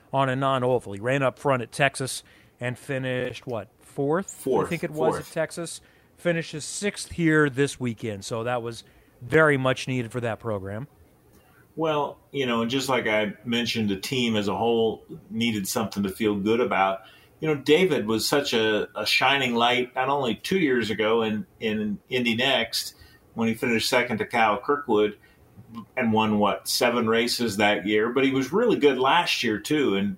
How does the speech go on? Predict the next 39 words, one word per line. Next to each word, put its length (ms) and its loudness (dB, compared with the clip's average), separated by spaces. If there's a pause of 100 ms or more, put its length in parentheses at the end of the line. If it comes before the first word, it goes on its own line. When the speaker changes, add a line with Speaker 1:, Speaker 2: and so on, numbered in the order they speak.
Speaker 2:
and 240 -4
Gateway 380 4
was 240 0
the 100 -2
shining 400 0
example. 540 0
But 200 2
we 120 2
talked 340 0
about 400 0 (500)
David 300 4
Malukas 560 2
on 180 2
a 40 0
number 380 0
of 100 0
occasions 640 -2
last 440 0
year, 260 2
and, 220 -2 (380)
you 100 -4
know, 80 -6
particularly 340 -2
in 60 2
oval 340 4
races, 720 0 (320)
uh, 360 0
but 160 2
he 160 2
had 280 2
such 240 0
a 60 -6
good 260 0
year 180 2
last 480 2
year, 460 2
and 160 -2
we 120 -2
thought 360 -2